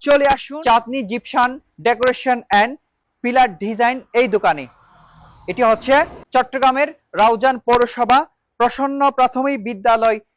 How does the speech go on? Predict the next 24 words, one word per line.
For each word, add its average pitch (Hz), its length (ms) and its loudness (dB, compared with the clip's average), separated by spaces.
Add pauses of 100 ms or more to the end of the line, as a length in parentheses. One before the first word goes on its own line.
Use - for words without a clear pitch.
(240)
সংলগ্ন 254 640 0
পূর্ব 247 360 -2
পাশে, 262 500 0 (300)
সুলতানপুর, 262 920 0 (480)
রাঙ্গামাটি 254 500 0
রোড, 269 220 -2 (520)
চট্টগ্রাম। 175 440 -2 (460)
চাইলে 262 440 2 (100)
উপর 220 320 -2
স্ক্রিনে 285 280 -4
দেওয়া 240 200 2
নাম্বারে 208 420 0 (200)
আপনারা 220 540 0
যোগাযোগ 220 400 0
করতে 208 260 -4
পারেন। 170 280 -2 (240)
যারা 208 180 0
প্রবাসী 240 460 -2
রয়েছেন, 254 400 -2 (260)
চাইলে 240 320 2
আপনারা 240 380 0 (520)
মোবাইল 233 320 0
ফোনের 254 320 -4
মাধ্যমে 233 500 -2